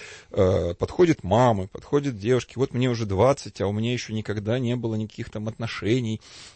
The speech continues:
или там ещё чего-то, может быть, я какая-то не такая, да, да перестаньте вы переживать, зав-, живите вы свою жизнь, не нужны вам никакие отношения, нужно замуж выйти,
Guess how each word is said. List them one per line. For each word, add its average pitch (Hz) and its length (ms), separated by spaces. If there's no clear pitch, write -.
или 113 100
там 123 160
ещё 123 300
чего-то, 107 380
может 120 180
быть, 120 100
я 131 60
какая-то 127 300
не 131 80
такая, 147 320
да, 104 120
да 104 140
перестаньте - 540
вы 143 60
переживать, 135 560
зав-, 101 240
живите 123 400
вы 147 140
свою 143 260
жизнь, 143 260
не 87 60
нужны 95 300
вам 156 140
никакие 143 480
отношения, 135 640
нужно 180 280
замуж 220 400
выйти, 147 320